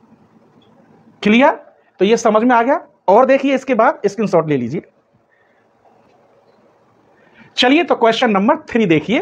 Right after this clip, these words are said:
P और P equal पी होता है, P and P भी P होता है, ये प्रूफ करके दिखाना है। तो इसके लिए हम table बनाएंगे टी एफ और same आएगा टी एफ।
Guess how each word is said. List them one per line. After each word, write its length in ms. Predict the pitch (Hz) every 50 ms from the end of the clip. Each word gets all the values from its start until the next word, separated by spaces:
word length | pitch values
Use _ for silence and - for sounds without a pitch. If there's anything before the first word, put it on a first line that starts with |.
| 220 - _ _ _ _ _ _ _ _ _ _ _ _ _ _
P 260 | 247 262 294 320 330
और 200 | - - 254 262
P 260 | 262 262 262 294 311 294
equal 280 | - - 226 208 196
पी 220 | 196 - - 233 269
होता 300 | 226 254 247 254 254 233
है, 160 | 226 277 285
P 380 | 285 - - 269 285 320 294 247
and 140 | 269 269 254
P 240 | 269 - 240 240 220
भी 260 | 202 285 359 370 - - -
P 100 | 294 277
होता 240 | 214 208 165 196
है, 60 | 214 262
ये 60 | 302
प्रूफ 260 | - - 269 262 -
करके 200 | - 202 151 170
दिखाना 300 | 151 143 - 147 185 202
है। 160 | 269 285 - _ _ - - - _ -
तो 80 | 269
इसके 240 | 226 220 - - 294
लिए 160 | 285 277 294
हम 160 | 247 - 262
table 280 | - 240 220 214 226 240
बनाएंगे 360 | 208 202 180 175 170 175 165 175 - - _ _ _ _ _ _ _ _ _ _ _ _ _ _ _ _ _ _ _ _ _ _ _ _
टी 340 | - 262 269 285 294 285 - -
एफ 460 | 165 156 214 233 - - - - _ _ _ _ _ _ _ _ _ _ _ _ _ _ _ _ _ 415 415 _ _ _ _ _ _ _ _ _ _ _ _ _ _ _ _ _ _ _ -
और 240 | 165 180 208 233 220
same 340 | - - 233 233 262 254
आएगा 260 | 220 190 196 190 226 220
टी 440 | 220 - - 214 220 233 226 226 180
एफ। 300 | 170 143 - - - -